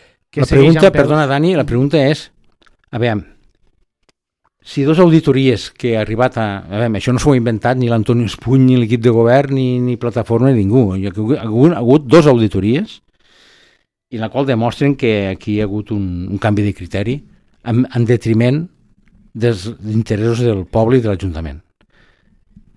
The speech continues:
Speaker 2: Jo he vi-, he sentit dir al portaveu del pdecat, que en aquell moment, el dos mil nou, era, formava part del, de la Junta de Govern de, en la qual ell va decidir fer este canvi, al·legar que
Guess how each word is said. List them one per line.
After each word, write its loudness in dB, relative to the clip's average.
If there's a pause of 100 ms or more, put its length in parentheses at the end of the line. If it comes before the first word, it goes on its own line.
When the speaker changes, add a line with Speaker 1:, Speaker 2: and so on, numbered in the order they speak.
(260)
Speaker 2:
Jo 2 (1120)
he -4
vi-, -2
he -10
sentit -4
dir -2
al -10 (180)
portaveu -4
del -6
pdecat, -4
que -6
en -2
aquell -8
moment, -4
el -12
dos -10
mil -6
nou, -4
era, -8 (200)
formava -4
part -6
del, -10 (260)
de -16
la -12
Junta -10
de -8
Govern -10
de, -14 (800)
en -10
la -12
qual -6
ell -8
va -8
decidir -10 (460)
fer -6
este -8
canvi, -6 (720)
al·legar -6
que -4